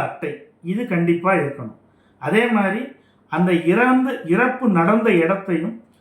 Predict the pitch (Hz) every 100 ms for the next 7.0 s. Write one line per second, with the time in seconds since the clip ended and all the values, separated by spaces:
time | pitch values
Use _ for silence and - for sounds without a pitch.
0 | _ 143 170 175 170 202 226 240 233 233
1 | 233 202 196 175 180 175 165 147 139 143
2 | 143 190 - - _ _ - 208 247 240
3 | 233 220 202 180 185 185 180 170 165 143
4 | 139 175 190 - - _ _ 170 196 220
5 | 208 233 - - _ _ 147 170 240 -
6 | 269 233 220 202 190 180 180 170 165 160